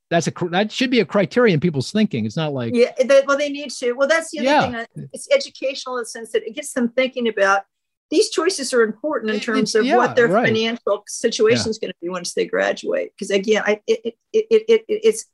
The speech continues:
Speaker 2: from an educational perspective, it's really, really valuable as well.
Speaker 1: And by the
Speaker 2: Absolutely.
Speaker 1: way, you gotta graduate. <laughs> You just gotta
Speaker 2: Yes.
Speaker 1: graduate.
Speaker 2: Yes, yes.
Speaker 1: Please,
Speaker 2: Cannot
Speaker 1: you know.
Speaker 2: be, cannot be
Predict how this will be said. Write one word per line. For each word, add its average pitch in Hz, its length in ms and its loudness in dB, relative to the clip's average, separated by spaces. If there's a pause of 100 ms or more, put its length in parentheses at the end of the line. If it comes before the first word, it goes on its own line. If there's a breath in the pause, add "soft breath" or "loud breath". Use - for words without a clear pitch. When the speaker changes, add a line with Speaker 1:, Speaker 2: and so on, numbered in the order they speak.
Speaker 2:
from 220 140 2
an 220 100 2
educational 214 460 0
perspective, - 480 -10
it's - 160 -10
really, 175 320 -2
really 90 220 0
valuable - 480 -6
as - 160 -10
well. - 220 -8 (260)
Speaker 1:
And 143 140 4
by 190 220 4
the 196 80 4
Speaker 2:
Absolutely. 180 180 6
Speaker 1:
way, 160 60 6
you 139 160 6
gotta 165 280 4
graduate. 131 800 2
<laughs> - 40 -10
You 190 80 -4
just 208 220 2
gotta - 280 2
Speaker 2:
Yes. - 100 0
Speaker 1:
graduate. 170 520 0
Speaker 2:
Yes, 294 800 2
yes. 269 360 4
Speaker 1:
Please, 240 460 2
Speaker 2:
Cannot 302 160 0
Speaker 1:
you 269 80 -2
know. - 120 0
Speaker 2:
be, 262 100 -6
cannot 254 440 -4
be 254 300 -8